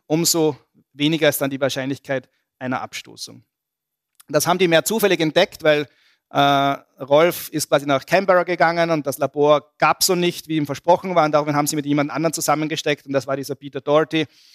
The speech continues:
Und so haben die begonnen, zusammenzuarbeiten. Wie das oft in der Forschung ist, wo einfach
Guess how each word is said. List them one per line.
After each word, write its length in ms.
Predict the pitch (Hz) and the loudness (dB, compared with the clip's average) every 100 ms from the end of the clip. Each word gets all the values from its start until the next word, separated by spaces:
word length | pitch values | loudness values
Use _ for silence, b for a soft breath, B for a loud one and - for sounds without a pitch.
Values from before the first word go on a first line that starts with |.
| b - | b -12
Und 140 | 135 | -2
so 100 | 147 | 0
haben 100 | 147 | 0
die 80 | 143 | -2
begonnen, 400 | 147 143 139 135 | -2 0 0 -2
zusammenzuarbeiten. 960 | 139 127 123 113 127 104 110 117 117 _ _ _ _ _ - | -2 -4 -6 -10 -8 -8 -10 -12 -20 _ _ _ _ _ -4
Wie 120 | 151 | 0
das 140 | 165 | 2
oft 220 | 139 151 | 2 0
in 80 | 156 | 0
der 80 | 147 | 0
Forschung 440 | 143 123 - 135 | 0 -2 -2 -6
ist, 180 | 123 110 | -8 -12
wo 140 | 139 127 | -16 -8
einfach 460 | 131 139 135 - | -4 -2 -4 -10